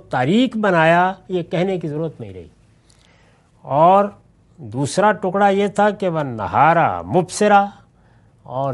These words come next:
دن کو تمہارے لیے روشن بنایا، لیکن کیوں بنایا؟ لتسکنوا فیہ ادھر بیان ہو گیا تھا تاکہ تم رات میں آرام کرو، تو اس کے مقابل میں کیا ہے؟ کہا کہ دن میں معاش کی جدوجہد کرو، تو وہ ٹکڑا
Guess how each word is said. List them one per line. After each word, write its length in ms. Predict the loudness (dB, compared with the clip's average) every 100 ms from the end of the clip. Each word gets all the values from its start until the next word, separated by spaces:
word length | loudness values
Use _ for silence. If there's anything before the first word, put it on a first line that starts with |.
| -6
دن 220 | -4 -4
کو 200 | -2 -4
تمہارے 420 | -4 -2 0 0 -2
لیے 600 | -2 -2 -2 -2 -4 -10 -4
روشن 400 | 0 2 2 2
بنایا، 400 | 4 6 6 6
لیکن 500 | 4 0 -2 -2 -4 -6 -14 _ _ _ _ _ 0
کیوں 120 | 2 4
بنایا؟ 380 | 6 6 6 2 -4 _ _ _ -16
لتسکنوا 760 | -12 -10 -4 -4 -2 0 2 0 0
فیہ 240 | -2 0
ادھر 260 | 0 0 -2
بیان 300 | -2 0 2
ہو 160 | 2 2
گیا 160 | 0 0
تھا 200 | 0 -2
تاکہ 340 | -2 -4 -4 -8
تم 220 | -6 -4
رات 320 | -2 -4 -4
میں 100 | -4
آرام 400 | -4 -2 -2 -2
کرو، 380 | 0 0 0 -4 -12
تو 80 | -16
اس 140 | -12
کے 120 | -8 -6
مقابل 500 | -6 -4 -4 -2 0
میں 140 | 0
کیا 260 | 2 2 2
ہے؟ 140 | 2 -2 -10 _ _ _
کہا 160 | -10 -8
کہ 160 | -6
دن 280 | -4 -2 0
میں 100 | -2
معاش 320 | -4 -8 -10
کی 100 | -10
جدوجہد 460 | -12 -12 -6 -6 -6
کرو، 200 | -6 -8 -8 -16 _ _
تو 100 | -12
وہ 140 | -6 -6
ٹکڑا 320 | -8 -10 -12